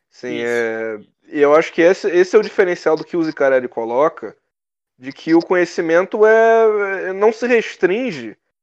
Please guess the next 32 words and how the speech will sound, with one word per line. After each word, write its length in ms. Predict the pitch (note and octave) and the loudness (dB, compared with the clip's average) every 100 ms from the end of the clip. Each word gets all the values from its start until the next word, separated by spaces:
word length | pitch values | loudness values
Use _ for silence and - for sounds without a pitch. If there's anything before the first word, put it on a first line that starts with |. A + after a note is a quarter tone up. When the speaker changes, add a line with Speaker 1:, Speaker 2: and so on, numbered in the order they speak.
| _ _ | _ _
Speaker 1:
ao 160 | C#3 D3+ | -4 -2
debate 800 | D#3+ D3+ D3+ D#3 - - F#3+ F#3 | 2 2 4 2 0 -6 -8 -4
que 120 | G3 | -2
é 60 | |
construído 540 | F3+ G3 F#3+ - F3 F3+ | 0 -2 -4 -6 -10 -6
cientificamente. 1080 | - F#3+ - F#3+ - F#3+ D3 C#3+ A#2+ - _ _ _ _ _ | -6 -6 -8 -12 -10 -6 -4 -6 -8 -18 _ _ _ _ _
Mas 180 | C#3 D#3 | -10 0
o 40 | |
debate 340 | D#3+ D3 A#3 | 2 4 2
que 80 | - | 0
é 20 | |
construído 340 | F#3 F#3+ - F#3 | -4 -6 -6 -10
cientificamente 800 | F#3+ E3 E3 - D3 E3 G#3 G3 | -10 -10 -12 -10 -6 -4 -2 -2
ainda 160 | F3 | 0
tem 160 | G#3+ A3 | -2 -2
uma 160 | A3+ A3 | -2 -2
conotação 600 | G3+ F3+ F3 D#3 - F#3+ | 0 -2 -2 -4 -4 -8
de 80 | |
classe 440 | G#3 - D3+ F#3 - | -4 2 2 2 -4
também 280 | C#3 B2+ B2+ | -10 -8 -6
envolvido 400 | A#2 A2+ A2 G#2+ | -8 -10 -12 -16
naquilo 260 | G#2+ G#2 | -16 -14
ali, 240 | G#2 D#2+ - _ _ _ _ | -14 -16 -20 _ _ _ _
que 80 | C3 | -6
é 60 | |
pensado, 680 | B2 D3 C3+ - C3+ C#3+ D3 | -2 -2 -4 0 4 4 4
formulado 680 | B2 B2+ A#2+ A#2 A#2 C3 C3 | -2 -8 -6 -4 0 0 -2
com 160 | - | -8
um 260 | B2+ C#3 C#3 | -10 -6 -6
objetivo 580 | C#3 C#3+ D3 - C#3 D#3+ | -6 -6 -10 -8 -8 -8
fim, 340 | - D3+ A#2+ | -10 -10 -10
sabe? 360 | - A2+ G#2 | -12 -12 -12